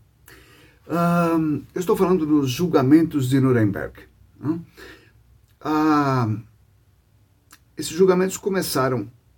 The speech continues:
no dia quatorze de novembro de quarenta e cinco e foram até primeiro de outubro de quarenta e seis, a sua primeira fase,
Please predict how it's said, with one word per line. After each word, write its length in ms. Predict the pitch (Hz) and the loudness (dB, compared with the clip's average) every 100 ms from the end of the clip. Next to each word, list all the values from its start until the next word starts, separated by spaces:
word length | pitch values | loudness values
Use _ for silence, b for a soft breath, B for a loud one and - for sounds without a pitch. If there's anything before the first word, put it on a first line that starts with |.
| _ | _
no 140 | 175 196 | -8 -2
dia 200 | 143 143 | 0 -2
quatorze 680 | - 160 - 160 135 113 | -4 -10 -4 0 0 -2
de 100 | 110 | -4
novembro 480 | 123 151 131 156 170 | 0 2 0 -4 -4
de 120 | 120 | -4
quarenta 380 | 113 110 107 107 | -4 -2 -2 -2
e 80 | 117 | -4
cinco 340 | 113 175 185 b b b b _ | -4 -8 -8 b b b b _
e 60 | 143 | -10
foram 300 | - 214 190 | 2 2 2
até 400 | 131 - 202 - _ _ _ _ _ _ | -2 -2 -4 -4 _ _ _ _ _ _
primeiro 300 | 165 196 233 | -2 0 2
de 80 | 196 | 4
outubro 560 | 151 117 190 220 240 | 4 0 -8 -8 -8
de 80 | 214 | -10
quarenta 480 | 190 185 165 196 226 | -6 -4 -2 -4 -6
e 60 | 214 | -6
seis, 420 | - 143 - - b b b _ | -2 -2 -2 -10 b b b _
a 160 | 143 135 | -6 -4
sua 260 | - 208 | -2 -2
primeira 500 | 214 190 151 170 247 | 2 2 4 2 0
fase, 600 | 262 - 127 135 117 - | -4 -6 -4 -4 -6 -12